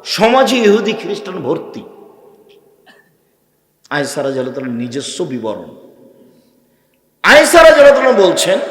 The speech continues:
"ওয়াতারাকুল আরকা", আমি একটা গোশত দাঁতে ছিঁড়ে খেতাম, সুম্মা উনাবিলুহু, তারপর ওই গোশতের টুকরায় রাসূলের হাতে দিতাম, ফায়াজাও ফাহু ফি মওজি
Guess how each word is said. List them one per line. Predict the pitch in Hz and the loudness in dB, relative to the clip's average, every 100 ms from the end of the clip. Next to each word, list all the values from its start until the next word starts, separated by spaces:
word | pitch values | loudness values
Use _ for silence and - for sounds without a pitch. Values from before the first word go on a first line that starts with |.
| - - - - - - | -12 -14 -16 -18 -10 2
"ওয়াতারাকুল | 403 466 226 311 320 320 311 311 | 6 6 6 6 8 6 6 4
আরকা", | 269 262 302 - 208 147 - - | 6 6 6 2 -2 -2 -4 -8
আমি | 160 202 247 | -4 -2 2
একটা | 247 - - 240 | 2 0 -2 -2
গোশত | 185 185 196 - - 220 214 147 | 0 0 -2 -6 -6 -2 0 -2
দাঁতে | 160 170 175 196 190 185 | -6 -6 -6 -4 -6 -6
ছিঁড়ে | - 156 165 170 165 | -10 -8 -4 -4 -6
খেতাম, | - 117 147 104 - - - | -10 -8 -8 -8 -16 -20 -16
সুম্মা | 170 190 | -10 -6
উনাবিলুহু, | 233 226 240 196 156 123 107 117 - - - | -4 -4 -4 -4 -4 -6 -10 -18 -20 -20 -6
তারপর | 190 202 202 190 | -4 -2 -2 2
ওই | 180 277 262 | 6 6 6
গোশতের | 294 - 277 - - | 2 4 2 2 0
টুকরায় | 240 214 208 | -6 -2 0
রাসূলের | 185 175 175 190 185 | 0 -2 -4 -4 -4
হাতে | 147 165 170 | -6 -8 -8
দিতাম, | 135 285 151 135 - - - | -10 -8 -8 -10 -14 -20 -6
ফায়াজাও | 180 208 214 285 302 302 | 0 2 6 8 8 6
ফাহু | - 302 - 214 | 6 6 6 0
ফি | |
মওজি | 226 208 190 | 0 2 2